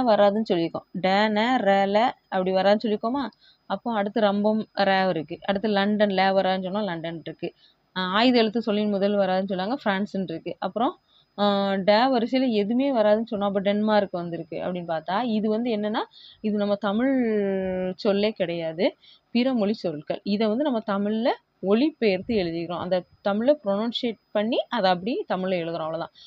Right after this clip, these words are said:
இது வந்து ஒரு தமிழ் வேர்டு கிடையாது, தமிழ் எழுத்துக்கள், தமிழ் வார்த்தைகள் கிடையாது. சரியா? அதனாலதான் இந்த மாதிரி, அஹ், வேர்ட்ஸ் இருக்குது. சரியா? இப்ப அடுத்து,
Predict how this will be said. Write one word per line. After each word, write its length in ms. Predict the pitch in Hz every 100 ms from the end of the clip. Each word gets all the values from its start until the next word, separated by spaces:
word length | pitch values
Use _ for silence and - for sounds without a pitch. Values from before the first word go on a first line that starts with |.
| -
இது 180 | - 247
வந்து 180 | 233 226
ஒரு 100 | 220
தமிழ் 340 | 208 190 202
வேர்டு 240 | 180 180 196
கிடையாது, 480 | - 175 170 165 151
தமிழ் 260 | 180 196
எழுத்துக்கள், 500 | 190 175 185 185 196
தமிழ் 280 | 190 180 214
வார்த்தைகள் 500 | 196 175 180 185 202
கிடையாது. 420 | 196 156 156 156 -
சரியா? 360 | 208 226 240 _ - _ -
அதனாலதான் 640 | 190 220 233 202 202 294 - _ _
இந்த 180 | 202 196
மாதிரி, 380 | 185 185 302 - _ _ _ -
அஹ், 800 | 202 202 202 196 185 185 180 170 _ _ _ 208
வேர்ட்ஸ் 360 | 208 208 -
இருக்குது. 480 | 220 165 160 165 - _
சரியா? 340 | 220 240 233
இப்ப 240 | 185 214
அடுத்து, 360 | 190 208 208 180